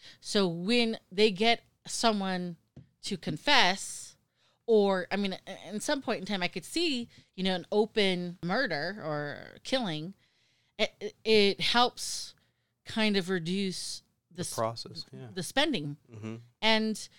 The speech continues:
Speaker 1: you know, a lot of people don't understand. They, you know, they pay for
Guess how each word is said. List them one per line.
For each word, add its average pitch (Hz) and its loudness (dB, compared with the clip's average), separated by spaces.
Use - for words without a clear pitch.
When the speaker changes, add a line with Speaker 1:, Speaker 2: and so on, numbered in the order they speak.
Speaker 1:
you 214 -8
know, 208 4
a 208 6
lot 226 6
of 320 -4
people 277 -2
don't 190 -2
understand. 185 -4
They, 180 -2
you 196 -8
know, 175 -2
they 165 -4
pay 196 0
for 147 -10